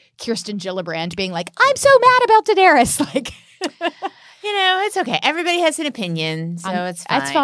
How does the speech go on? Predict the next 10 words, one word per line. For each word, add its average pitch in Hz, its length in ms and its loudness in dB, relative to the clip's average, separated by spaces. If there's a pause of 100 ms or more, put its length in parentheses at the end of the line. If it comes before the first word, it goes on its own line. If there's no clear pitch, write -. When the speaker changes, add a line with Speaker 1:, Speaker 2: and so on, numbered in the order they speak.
(200)
Speaker 1:
fine. 254 80 -12
That's 220 200 -4
fine. 175 480 -6
Okay. 165 300 -8 (180)
But 170 220 -2
Speaker 2:
But, 175 220 -2
Speaker 1:
I'm 175 80 -6
Speaker 2:
yeah. 170 140 -6
Speaker 1:
just - 300 -14 (1080)
Speaker 2:
Okay. 277 340 -2